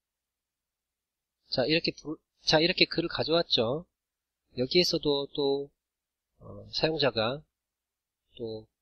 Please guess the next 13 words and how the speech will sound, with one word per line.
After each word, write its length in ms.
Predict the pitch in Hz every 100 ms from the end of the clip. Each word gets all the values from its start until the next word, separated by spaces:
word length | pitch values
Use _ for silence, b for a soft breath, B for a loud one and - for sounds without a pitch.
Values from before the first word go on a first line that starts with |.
| _ _
변경하고 420 | 139 143 151 139
싶은 240 | 147 - 160
내용이 260 | 127 127 127
있으면 500 | - 131 110 143 160 _
글을 240 | - 120 113
더 200 | 127 113
넣고 580 | 113 - - 143 185 - _ _ _ _ -
또 120 | 107
빼고 500 | - 151 104 123 165 _
사진을 460 | - - 151 156 151
더 140 | -
집어넣고 580 | 113 - 113 107 - -
빼고 400 | - 160 104 98